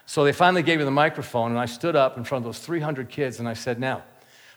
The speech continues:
I said, "I'm either gonna stay here and minister, or I'm gonna leave in a matter of a few minutes. You can get somebody else to preach."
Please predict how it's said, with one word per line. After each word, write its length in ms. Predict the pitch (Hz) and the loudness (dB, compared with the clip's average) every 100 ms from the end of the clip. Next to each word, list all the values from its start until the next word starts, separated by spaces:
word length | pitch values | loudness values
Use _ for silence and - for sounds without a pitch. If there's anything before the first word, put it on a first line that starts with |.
| - | -6
I 100 | 135 | -6
said, 420 | - 143 135 131 | -4 0 0 0
"I'm 180 | 139 151 | -2 0
either 240 | 180 196 | -2 -2
gonna 220 | 165 170 | -2 -4
stay 440 | 139 - - 175 175 | -4 -6 -2 0 0
here 640 | - - 107 92 113 120 _ _ _ _ _ | -4 -8 -6 -6 -10 -14 _ _ _ _ _
and 220 | 139 131 135 | -4 -2 0
minister, 540 | 160 123 - 117 107 | -2 -2 -6 -8 -8
or 180 | 110 117 | -6 -4
I'm 100 | 117 | -2
gonna 180 | 113 110 | -4 -4
leave 320 | 117 131 104 | -4 -4 -4
in 60 | 104 | -6
a 40 | |
matter 200 | 107 101 | -4 -4
of 60 | 90 | -6
a 40 | |
few 200 | - 107 | -10 -8
minutes. 320 | 101 104 - | -8 -8 -10
You 60 | 107 | -10
can 60 | 101 | -10
get 120 | - | -12
somebody 280 | - 101 98 | -10 -10 -8
else 160 | 95 | -10
to 80 | - | -12
preach." 340 | - 85 _ | -18 -18 _